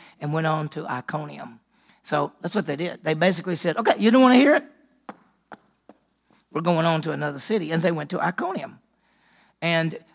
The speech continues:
Iconium, if you look right here, they left Pisi-, uh, Antioch, and they go down to this city. And you think, "Okay, what's gonna happen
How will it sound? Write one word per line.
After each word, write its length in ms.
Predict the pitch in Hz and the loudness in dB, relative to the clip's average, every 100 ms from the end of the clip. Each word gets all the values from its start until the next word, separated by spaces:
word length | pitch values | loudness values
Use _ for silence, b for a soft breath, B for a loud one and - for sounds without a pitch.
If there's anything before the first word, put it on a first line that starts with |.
| - | -10
Iconium, 540 | 131 - 180 185 170 214 | -8 0 2 2 2 2
if 160 | - | 0
you 100 | 147 | -6
look 300 | 151 170 185 | -2 0 0
right 200 | 180 185 | 0 2
here, 300 | 165 170 180 | 2 0 -2
they 160 | 170 147 | -4 -4
left 280 | 151 170 - | -2 -4 -6
Pisi-, 340 | 165 - 185 | -8 -6 -4
uh, 40 | 156 | -2
Antioch, 760 | 156 160 170 170 170 196 - - b b b | 0 0 -2 0 2 2 0 -20 b b b
and 100 | 147 | -6
they 80 | 151 | -4
go 140 | 156 | -2
down 200 | 165 165 | 0 0
to 100 | 165 | -2
this 220 | 170 220 - | 0 2 2
city. 380 | 165 151 123 _ B B B B - | -4 -8 -14 _ B B B B -6
And 100 | 160 | -2
you 100 | 170 | -2
think, 220 | 151 139 | -2 -4
"Okay, 200 | 139 160 | -4 -6
what's 220 | 147 185 | -2 -4
gonna 200 | - 208 | 2 2
happen 560 | 160 143 170 - 156 | 2 2 0 -2 -6